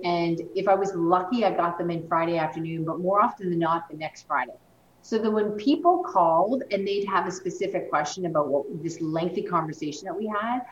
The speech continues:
I got the opportunity to be one of two people. One, I, you could hear me frantically trying to read my notes that were meant for twenty minutes. Um, you know, scrambling,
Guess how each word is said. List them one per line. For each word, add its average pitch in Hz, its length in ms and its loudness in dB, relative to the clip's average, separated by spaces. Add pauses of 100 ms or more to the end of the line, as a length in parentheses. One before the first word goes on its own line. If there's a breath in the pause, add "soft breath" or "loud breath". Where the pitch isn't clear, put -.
(260 loud breath)
I 233 120 4
got 294 160 8
the 302 100 8
opportunity 233 560 6
to 180 80 0
be 175 160 0
one 170 240 2
of 170 100 -2
two 170 140 -4
people. - 380 -4 (160)
One, 180 500 0
I, 165 220 0
you 190 100 -6
could 180 160 -6
hear 208 280 2
me 180 200 2
frantically 170 560 -2
trying 165 220 -2
to 156 80 -2
read 165 240 2
my 160 100 2
notes 160 320 -2
that - 100 0
were 151 140 -2
meant 160 240 -6
for 165 80 -12
twenty 156 320 -6
minutes. 147 440 -6 (440 soft breath)
Um, 160 380 2
you 180 80 2
know, 160 60 2
scrambling, 170 680 0